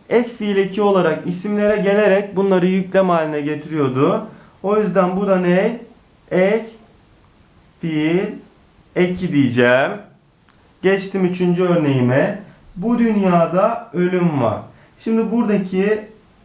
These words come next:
ım, im, um, üm ekine bakalım. Üm halinde buraya, burada karşımıza çıktı. Bakıyorum, ölüm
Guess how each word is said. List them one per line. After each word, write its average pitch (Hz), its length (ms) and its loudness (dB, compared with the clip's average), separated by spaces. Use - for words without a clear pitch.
ım, 208 280 -4
im, 190 280 0
um, 185 260 0
üm 190 140 2
ekine 175 380 2
bakalım. 170 520 0
Üm 202 200 2
halinde 123 520 0
buraya, 117 300 -4
burada 117 260 -2
karşımıza 110 540 -2
çıktı. 180 540 -2
Bakıyorum, 202 720 -2
ölüm 175 480 2